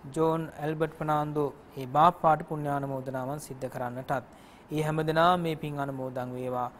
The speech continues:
පරලෝ ජීවිත සූපත් භාවයට පත් කරගනිත්වා. සුගතින් සුගතියටම ඒ විදිහට ගත කරලා, අ, සුගතිගාමී ජීවිත ලබලා අවසානයේදී චතුරාර්ය සත්‍ය ධර්මයන් අවබෝධ කරගෙන නිවනින් සැනසෙන්නටත්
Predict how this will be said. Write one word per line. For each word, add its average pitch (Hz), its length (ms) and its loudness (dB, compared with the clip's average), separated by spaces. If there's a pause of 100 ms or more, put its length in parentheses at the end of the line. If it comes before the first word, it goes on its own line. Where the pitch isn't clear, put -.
(220)
පරලෝ 156 320 4
ජීවිත 170 360 -2
සූපත් 160 480 0
භාවයට 156 440 0
පත් 147 260 -4
කරගනිත්වා. 139 720 -4 (520)
සුගතින් 175 540 -2
සුගතියටම 175 680 0 (600)
ඒ 147 220 -2
විදිහට 165 280 -4
ගත 151 260 2
කරලා, 143 360 0 (720)
අ, 139 140 -2
සුගතිගාමී 156 760 0
ජීවිත 185 280 0
ලබලා 139 440 0 (340)
අවසානයේදී 147 760 0
චතුරාර්ය 147 500 2
සත්‍ය 160 220 -8
ධර්මයන් 147 440 -4
අවබෝධ 147 440 -2
කරගෙන 143 340 -4
නිවනින් 147 360 -4
සැනසෙන්නටත් 170 680 -2